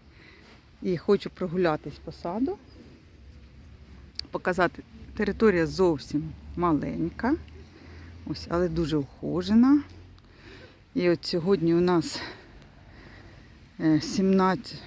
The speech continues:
ой, мабуть, вісімнадцяте березня, да, і подивіться, древовидні піони готові, готові розпуститись.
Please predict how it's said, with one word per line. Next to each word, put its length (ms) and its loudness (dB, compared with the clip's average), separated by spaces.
ой, 220 -2
мабуть, 460 -8
вісімнадцяте 800 2
березня, 580 -2
да, 400 2
і 40 0
подивіться, 840 0
древовидні 680 0
піони 640 4
готові, 440 -4
готові 460 -6
розпуститись. 960 -8